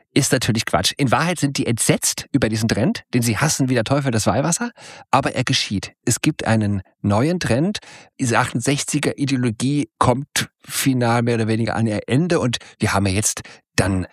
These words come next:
unsere Grenzen auch geöffnet. Der öffentliche Raum ist für Frauen zur Gefahrenzone geworden. Wir hatten Corona, die die Menschen erstmal auch total vereinsamt. Man kann sich gar nicht ausmalen, diese jungen Menschen, die leben in einer ganz anderen Welt,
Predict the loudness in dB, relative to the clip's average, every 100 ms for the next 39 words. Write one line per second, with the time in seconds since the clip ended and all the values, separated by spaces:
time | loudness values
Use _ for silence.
0 | -8 -2 -2 -2 -4 0 2 2 0 -2
1 | -2 -2 -2 0 0 0 -2 -2 0 0
2 | 0 2 -2 0 -4 0 0 0 0 2
3 | 2 0 -4 -20 _ _ -4 -2 -2 -2
4 | -2 -2 -2 0 0 0 0 0 0 0
5 | 0 -2 0 -2 -2 -10 -2 0 0 0
6 | 0 0 0 -2 -2 0 0 0 0 0
7 | 0 0 -2 -2 -2 0 0 0 0 0
8 | 0 2 0 0 -6 _ -20 -6 -2 0
9 | 0 0 -2 -2 -2 -2 -2 -4 -8 -4
10 | -2 2 2 2 0 -2 -2 0 -2 -2
11 | 0 2 0 -2 0 0 0 0 0 0
12 | 0 2 0